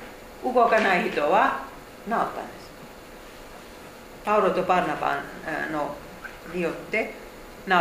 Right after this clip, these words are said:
りました。そして、それから、この、あ、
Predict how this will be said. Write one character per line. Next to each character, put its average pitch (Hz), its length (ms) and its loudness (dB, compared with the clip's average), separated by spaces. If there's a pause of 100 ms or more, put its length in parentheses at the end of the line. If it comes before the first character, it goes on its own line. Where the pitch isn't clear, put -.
り 135 80 -2
ま 135 120 -4
し - 80 -12
た。 - 100 -12 (100)
そ 220 160 2
し 220 100 -2
て、 214 300 4 (1600)
そ 262 120 8
れ 277 100 8
か 220 160 8
ら、 277 280 8 (1800)
こ 247 120 6
の、 240 340 8
あ、 190 360 8